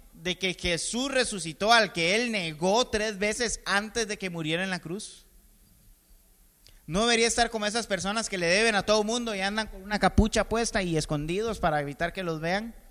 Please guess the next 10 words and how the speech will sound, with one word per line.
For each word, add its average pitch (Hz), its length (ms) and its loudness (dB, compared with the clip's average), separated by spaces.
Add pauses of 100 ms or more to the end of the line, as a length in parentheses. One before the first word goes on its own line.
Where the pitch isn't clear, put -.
(1700)
¿Por 175 180 0
qué 240 140 -4
él 254 100 -4
se 254 140 0
maravilla? 214 500 -2 (3500)
Porque 175 240 -2
Pedro 196 280 2
sabía 175 320 0
que 170 140 -4
Jesús - 720 -6